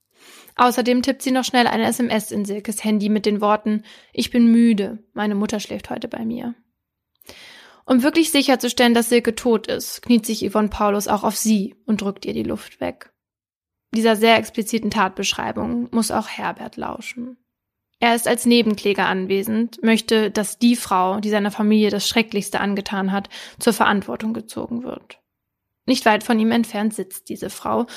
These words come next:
und hört den Schilderungen unbeeindruckt zu. In den kommenden Prozesstagen werden etliche Zeuginnen gehört.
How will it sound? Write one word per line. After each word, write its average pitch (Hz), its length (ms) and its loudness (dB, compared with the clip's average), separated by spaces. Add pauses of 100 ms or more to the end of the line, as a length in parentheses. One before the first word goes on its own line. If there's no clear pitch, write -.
(180)
und 247 120 2
hört 262 160 2
den 277 120 0
Schilderungen 233 640 2
unbeeindruckt - 800 -2
zu. - 280 -14 (500)
In 254 80 4
den 269 160 6
kommenden 311 320 4
Prozesstagen 220 720 0
werden 220 260 2
etliche 220 520 -4
Zeuginnen 226 520 -8
gehört. - 520 -10